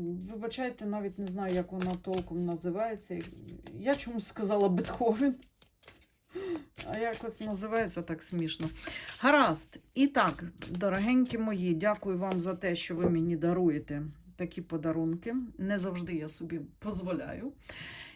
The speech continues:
І так, і ми переходимо до розкладу, е, для знаків зодіаку на тиждень прогноз з двадцятого по двадцять шостого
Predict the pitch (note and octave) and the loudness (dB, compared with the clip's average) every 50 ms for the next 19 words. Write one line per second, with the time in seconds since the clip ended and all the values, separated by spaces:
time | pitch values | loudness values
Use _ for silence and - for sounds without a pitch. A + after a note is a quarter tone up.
0 | _ _ - D4 D#4+ D4 G#3+ D3+ C#3 - - G#3 A#3+ D4 D4+ - C4+ B3+ B3 - | _ _ 6 8 8 8 6 6 4 0 2 6 6 6 8 6 4 4 4 2
1 | C4+ C4+ C4 C4+ C4 C4 B3+ G#3 G3 A3 A3+ A3 G#3 F#3+ F3 - - - - G3 | 2 6 6 8 6 6 4 6 6 8 8 8 8 6 4 4 2 2 0 4
2 | G#3 A#3 C4+ C#4 A#3+ C4+ C4+ C4 B3+ B3+ B3 - - - - - - E3+ F3 F3+ | 6 6 6 6 6 4 4 6 4 4 2 0 -6 -20 -14 -6 -2 0 2 4
3 | F3+ F3+ F3+ F3 F3 F3 F3 E3+ - - - D#3+ D#3 E3+ F3 G3+ G3 F#3 E3 F#3 | 4 4 4 4 6 4 4 4 2 -2 -6 -8 -6 0 4 4 4 4 4 2
4 | F#3+ F#3 F3 - E3+ D#3+ D#3 - E3+ D#3 E3 F#3+ G#3 C4 C#4+ C#4+ - C4 B3+ B3+ | 0 0 -2 -2 -4 -6 -2 0 -2 0 2 2 2 2 2 0 -2 -2 0 2
5 | B3 A#3 G#3+ F3+ F3+ F#3 G3 G3+ G3+ G3+ G3+ F#3+ F#3 - - F3 D#3 D3+ C#3 C3+ | 2 2 2 2 2 2 2 2 2 0 0 -2 -6 -2 2 2 2 4 2 0
6 | - F#3 A3+ C#4 C#4 D4+ D4 D4 D4 D4 D4 D4 D4 C#4+ B3 G3+ E3 E3 D#3+ F#3 | -2 2 2 2 2 4 4 6 6 6 6 6 4 4 2 0 -2 2 2 2
7 | F3+ F#3 - - D#3 D#3 D#3 - A#3+ A#3+ B3+ C4 C4+ C4 C4+ - G3+ D3+ C#3+ C#3+ | 2 2 0 0 0 -2 -4 -4 -4 -2 0 0 0 0 0 -2 -4 -2 0 0
8 | D#3+ F3 F3 - - A2 A2+ - - - - D3+ D#3 D#3 D3+ - - D#3 D3+ D#3+ | 0 0 0 -2 -4 -4 -4 -4 -4 -4 -2 -2 0 0 0 -2 -2 -2 -2 0
9 | E3+ D3 - | -2 -2 -4